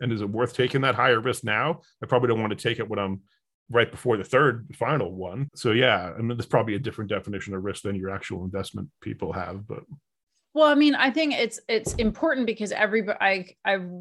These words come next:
Speaker 2: want people to hear that in a way, because, like, that is, a, that kind of is the way that we might think about in, investing, is that what is the chance of it going right?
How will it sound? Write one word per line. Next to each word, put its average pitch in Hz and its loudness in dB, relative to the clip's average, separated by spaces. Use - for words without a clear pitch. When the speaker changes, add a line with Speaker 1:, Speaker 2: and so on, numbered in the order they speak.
Speaker 2:
want 208 -2
people 185 -10
to 180 -8
hear 247 0
that 170 2
in 190 -4
a 180 -2
way, 175 0
because, 170 -4
like, 165 -8
that 202 0
is, 233 0
a, 165 -6
that 196 4
kind 247 2
of 202 0
is 277 4
the 214 0
way 160 -4
that 160 -6
we 170 -6
might 160 -6
think 185 -4
about 170 -4
in, 165 -8
investing, 170 -4
is 180 -2
that 185 -2
what 208 4
is 240 2
the 220 0
chance 214 -2
of 180 -4
it 175 -4
going 175 -2
right? 170 -4